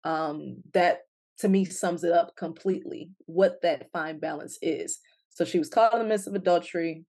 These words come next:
Everybody was around her, ready to stone her to death because that's according to law, what should have been done. But Jesus pretty much like, "Okay, whoever has never sinned in your entire life, cast the first stone, throw the first stone at her." And no one could do that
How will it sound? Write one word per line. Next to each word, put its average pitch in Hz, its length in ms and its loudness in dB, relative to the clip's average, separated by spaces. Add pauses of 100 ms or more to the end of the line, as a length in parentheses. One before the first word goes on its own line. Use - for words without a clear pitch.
Everybody 175 460 2
was 175 140 -4
around 165 380 -4
her, 160 200 -6
ready 165 300 -2
to 156 160 -6 (120)
stone 175 420 -6
her 170 60 -2
to 180 100 0
death 160 380 0
because 160 380 -6
that's 175 260 -2
according 170 500 -2
to 160 100 -2
law, 165 500 0 (280)
what 175 160 2
should 269 260 2
have 226 140 -4
been 160 220 -6
done. 156 440 -8 (360)
But 180 160 -2
Jesus 190 380 -2
pretty 180 240 -2
much 160 300 -4
like, - 100 0
"Okay, 165 360 -4 (280)
whoever 185 640 4 (100)
has 180 160 -6
never 196 300 2
sinned 190 340 -6
in 170 100 -6
your 180 140 -4
entire 170 360 -4
life, 151 220 -12 (220)
cast 349 280 2
the 302 60 -2
first 285 280 0
stone, - 400 -4 (180)
throw 247 140 2
the 247 80 0
first 226 300 -2
stone 240 240 -6
at 165 160 -2
her." - 180 -10 (340)
And 202 200 -2
no 233 140 4
one 240 120 -2
could 208 180 -4
do 285 180 4
that 185 240 0